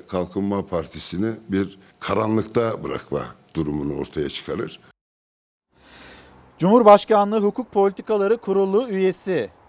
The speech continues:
Speaker 2: Burhan Kuzu diyor ki, "Herkes yargıyı arıyor. Yargıyı arayan son kişi ben değilim ki." diyor. Şimdi bu Zindaşti ile ilgili olan kısmı. Deniz abi bir açıklaması daha var. Hani fetö, fetö terör örgütü.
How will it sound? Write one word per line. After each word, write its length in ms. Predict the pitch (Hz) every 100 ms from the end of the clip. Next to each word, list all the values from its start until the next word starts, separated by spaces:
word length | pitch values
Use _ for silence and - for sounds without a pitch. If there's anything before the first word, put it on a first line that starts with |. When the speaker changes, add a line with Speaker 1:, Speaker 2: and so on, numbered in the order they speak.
| _ _ 104
Speaker 2:
Burhan 280 | 127 175 190
Kuzu 240 | 196 180 170
diyor 200 | 285 285
ki, 280 | - 120 - - _
"Herkes 360 | 156 233 277 247
yargıyı 440 | 247 202 180 185
arıyor. 360 | 175 165 170 220 - - -
Yargıyı 400 | 143 156 175 190
arayan 340 | 190 175 190 190
son 200 | - 202
kişi 380 | - - 190 - 170
ben 240 | 190 202
değilim 320 | 277 247 151
ki." 220 | - 113 - _ _
diyor. 120 | 104 104
Şimdi 260 | 202 226 - - - -
bu 340 | 175 285 294 220
Zindaşti 720 | 202 202 254 247 262 254 -
ile 220 | 226 214
ilgili 440 | 220 214 214 214 214
olan 400 | 202 190 208 247
kısmı. 360 | - 185 143 - _ -
Deniz 220 | 185 247
abi 200 | 214 160
bir 100 | 185
açıklaması 480 | 226 - 180 160 -
daha 240 | 160 170 143
var. 140 | 143 -
Hani 300 | 143 147 135 -
fetö, 380 | 156 147 147 147
fetö 320 | - 131 147
terör 280 | 135 135 147 139
örgütü. 400 | 139 135 - 147